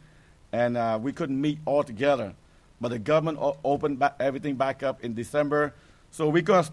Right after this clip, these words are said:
restart our Bible college, village ministry, and, um, family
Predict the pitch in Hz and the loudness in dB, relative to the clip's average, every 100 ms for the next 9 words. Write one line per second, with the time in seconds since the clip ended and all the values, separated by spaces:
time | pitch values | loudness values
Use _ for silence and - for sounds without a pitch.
0 | - 147 170 151 170 170 - 151 143 123 | -6 -2 -2 2 6 6 6 4 4 4
1 | 147 170 175 175 175 185 180 - - _ | 4 4 2 2 4 4 0 -6 -20 _
2 | _ _ _ 107 110 170 175 156 170 180 | _ _ _ -10 2 2 2 0 0 0
3 | - 190 185 180 175 - - _ _ - | 0 4 4 4 0 -12 -20 _ _ -20
4 | - - 131 139 139 131 127 127 113 - | -12 -2 2 2 4 4 2 0 -6 -12
5 | _ _ _ _ _ _ _ - - - | _ _ _ _ _ _ _ -20 -8 2
6 | 175 175 175 170 165 | 4 4 2 2 0